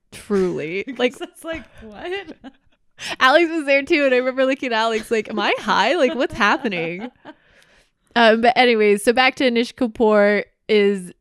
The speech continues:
Speaker 1: he can't have the pinkest pink. Uh, social media loved it.
Speaker 2: Mm-hmm.
Speaker 1: And, um, there was a hashtag share the black.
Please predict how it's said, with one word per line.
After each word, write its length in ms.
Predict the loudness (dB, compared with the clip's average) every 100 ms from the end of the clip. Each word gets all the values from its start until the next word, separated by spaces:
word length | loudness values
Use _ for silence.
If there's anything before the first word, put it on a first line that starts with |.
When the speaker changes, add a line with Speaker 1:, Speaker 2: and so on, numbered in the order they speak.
| -8
Speaker 1:
he 200 | -6 -2
can't 200 | -2 0
have 160 | 0 0
the 80 | -2
pinkest 420 | -2 -2 -6 -4
pink. 500 | -4 -2 -6 -10 _ _
Uh, 320 | -4 0 0 -2
social 400 | 0 0 2 -2
media 680 | 0 -2 0 0 2 0
loved 440 | 0 2 0 0 0
it. 340 | 2 2 0
Speaker 2:
Mm-hmm. 380 | -16 -14 -10 -4
Speaker 1:
And, 560 | -2 -2 -4 -8 -12 -20 _ _
um, 720 | -4 -2 -2 -4 -8 -12 -14 _ _
there 120 | -4 -2
was 120 | -2
a 60 |
hashtag 760 | 0 0 0 -2 0 2 2 0
share 300 | -6 -4 -2
the 100 | -2
black. 680 | -4 -2 0 0 0 -6 -20